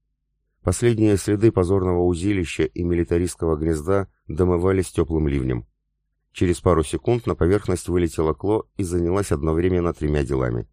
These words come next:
а именно, стала ругаться, дышать и отплёвываться. Я молчаливо выполз на камни, ожидая, пока буря уляжется, а когда она успокоилась, громко сказал, перекрывая шум дождя:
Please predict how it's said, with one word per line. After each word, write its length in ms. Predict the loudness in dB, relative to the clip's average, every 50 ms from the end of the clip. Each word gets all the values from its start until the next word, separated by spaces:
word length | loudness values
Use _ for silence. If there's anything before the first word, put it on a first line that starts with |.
| _ _ _ _ -4
а 120 | -2 0
именно, 400 | 2 2 2 0 -2 -4 -6 -8 _ _
стала 380 | -20 -12 -2 -2 0 0 0 0
ругаться, 500 | -2 -2 -2 -2 -4 -4 -4 -6 -8 -6 -4
дышать 480 | -2 -2 -2 0 0 -2 -2 -2 -6 _ _ -10
и 100 | -6 -4
отплёвываться. 800 | -4 -4 -2 0 0 2 2 2 2 0 -2 -4 -4 -8 -8 -8 _ _ _ _ _ _ _ _ _ _ _ _ _ _ _ -6
Я 240 | -2 0 2 2 2
молчаливо 560 | 2 0 0 -2 -2 -2 0 2 2 2 2
выполз 420 | 2 2 0 0 0 0 0 -2
на 100 | -4 -4
камни, 440 | -2 -2 -2 0 0 0 0 -2 -2 -4
ожидая, 560 | -4 -2 -2 -2 0 0 2 2 4 2 0
пока 280 | 0 -2 -4 -2 -2 -2
буря 260 | 0 0 0 0 2
уляжется, 580 | 0 0 0 -2 -2 -4 -8 -6 -8 -8 -8 _ _ _ _ _ _ -6
а 100 | -6 -2
когда 320 | -2 -2 0 2 2 2
она 160 | 4 4 2 0
успокоилась, 720 | 0 0 -2 -2 0 2 0 2 2 0 -2 -4 -8 _ _ _ -8
громко 380 | -4 0 0 0 0 -2 -6
сказал, 360 | -8 -6 -6 -2 0 0 -2 0
перекрывая 540 | -2 -2 -2 -2 -4 -2 0 2 0 0
шум 220 | 0 0 -2 -2 -2
дождя: 360 | -2 -4 -2 -4 -4 -4